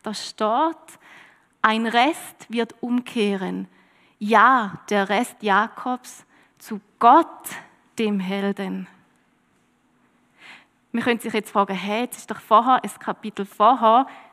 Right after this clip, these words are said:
noch der Sohn, der Gott Held, und jetzt ist Gott der Held.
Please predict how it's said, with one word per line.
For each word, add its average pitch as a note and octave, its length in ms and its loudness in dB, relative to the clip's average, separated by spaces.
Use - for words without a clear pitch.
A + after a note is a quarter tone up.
noch G3+ 140 -4
der G3 140 -8
Sohn, G#3 520 0
der C#4 80 -8
Gott D4+ 400 0
Held, D4 380 0
und G#3+ 160 -4
jetzt G#3 320 -6
ist - 360 -12
Gott - 420 0
der C#4 100 -2
Held. C#4 540 0